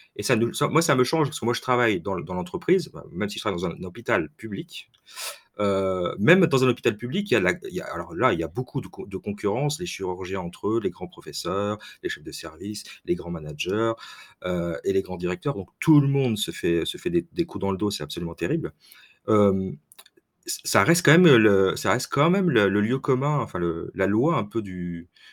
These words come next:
du talion dans les, dans les entreprises, dans les grandes entreprises ou même les grandes institutions. Et ça fait du bien de voir qu'il n'y a pas que ça dans le monde, parce que sinon, euh, j'avoue que ça serait un peu déprimant quand même.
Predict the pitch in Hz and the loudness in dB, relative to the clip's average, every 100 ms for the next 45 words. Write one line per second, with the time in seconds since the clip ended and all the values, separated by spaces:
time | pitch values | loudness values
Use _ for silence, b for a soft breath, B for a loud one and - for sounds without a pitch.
0 | b - 101 110 120 175 208 101 98 92 | b -10 0 2 2 2 2 2 6 6
1 | 87 98 98 104 107 101 120 98 95 104 | 4 2 0 0 -2 -2 -2 0 0 0
2 | 104 107 - 120 95 95 104 92 101 95 | -2 -4 -4 -4 -2 -2 0 0 -2 -4
3 | 98 - - - 220 _ B B B B | -8 -12 -14 -14 -14 _ B B B B
4 | B - - 123 123 117 117 127 196 156 | B -16 0 2 2 0 -2 2 4 4
5 | 160 - 131 120 151 147 151 156 143 135 | 2 2 4 4 4 0 0 2 2 2
6 | 127 117 107 104 - 143 156 110 95 92 | 0 -2 -4 -10 -8 -4 -2 -2 -2 -4
7 | 87 90 104 117 - - - - 95 90 | -6 -6 -6 -6 -10 -10 -12 -8 -8 -4
8 | 104 98 101 87 80 - - | -4 -2 -6 -10 -10 -18 -20